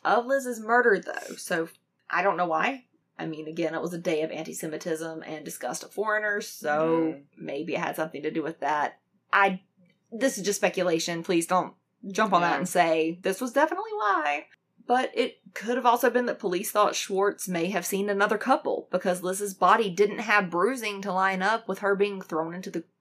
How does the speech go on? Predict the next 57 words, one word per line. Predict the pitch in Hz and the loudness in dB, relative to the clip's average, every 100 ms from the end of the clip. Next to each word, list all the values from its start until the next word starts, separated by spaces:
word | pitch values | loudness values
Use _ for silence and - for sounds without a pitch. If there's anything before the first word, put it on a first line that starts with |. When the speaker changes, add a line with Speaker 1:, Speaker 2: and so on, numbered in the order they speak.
| _ - | _ 2
Speaker 1:
thrown | 214 - | 2 4
Speaker 2:
Mm. | - | 2
Speaker 1:
onto | 196 | 2
the | 202 | 0
ground. | 180 226 - - - _ _ _ _ | 2 2 0 -8 -20 _ _ _ _
But | 262 | -4
then | 247 | -2
again, | 247 330 453 | 0 -2 0
she | 302 | -2
was | 277 | 0
also | - 190 226 - 247 254 247 220 202 _ | 2 2 2 2 2 0 -4 -6 -12 _
probably | - 208 208 233 | -2 -2 0 -2
wearing | 214 220 226 | 0 0 0
multiple | 208 220 220 220 | 0 0 -2 -2
layers. | 233 302 226 262 - - _ _ _ | 2 4 4 2 -4 -12 _ _ _
She | - 220 | -6 2
probably | 233 330 | 2 4
had | 311 285 | 4 2
some | 269 | 0
cushion. | 392 - - _ _ _ | 0 0 -10 _ _ _
Speaker 2:
Yeah. | 156 160 160 151 - | -8 -8 -8 -12 -12
Speaker 1:
I, | - - 196 | -12 -12 -8
who | 220 285 | -2 2
knows? | 254 151 - - | 4 2 0 -4
Speaker 2:
And | 208 | 0
just | 220 | 0
because | 247 240 226 | 0 2 2
she | 220 | 2
was | 185 | -2
thrown | 196 208 | -2 -4
to | 196 | -2
the | 175 | 0
ground | 170 185 165 | 2 2 2
doesn't, | 170 170 165 139 | 0 -2 -4 -4
you | 165 | -4
know, | 156 156 143 - - - 170 | -4 -4 -8 -12 -14 -12 -12
depending | - 196 190 | -4 -2 0
on | 170 | -2
how | 175 | -2
you | 160 - | -4 -4
catch | 160 165 - | -4 -4 -4
yourself, | 143 - 123 143 - | -6 -2 -2 -2 -4
you | 175 | -6
know | 160 | -6
what | 156 | -6
I | 156 | -8
mean? | 160 160 | -4 2
Speaker 1:
Yeah, | 339 311 | 6 8
it | 180 | 8
Speaker 2:
Like, | |
Speaker 1:
doesn't | 233 269 - | 6 4 0
mean | 240 | 2
there's | 269 254 | 2 2
Speaker 2:
and | 247 | 0
Speaker 1:
gonna | 254 | 2
be | |
bruises. | 226 311 466 - - - | 2 2 -2 -10 -10 -14